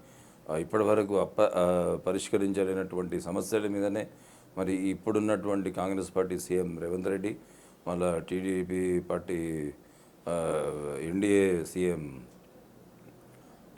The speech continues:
చంద్రబాబు నాయుడు, ఎన్డీఏ పార్టీ, టీడీపీ పార్టీ నాయకుడు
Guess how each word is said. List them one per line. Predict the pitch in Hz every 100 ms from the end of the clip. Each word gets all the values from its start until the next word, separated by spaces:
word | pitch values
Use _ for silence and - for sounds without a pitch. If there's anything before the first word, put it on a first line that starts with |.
| -
చంద్రబాబు | 90 98 98 95
నాయుడు, | 95 92
ఎన్డీఏ | 87 92 101 101
పార్టీ, | - 92 90 120 - - - 76 -
టీడీపీ | 87 98 95
పార్టీ | 95 90 87
నాయకుడు | 87 87 95 95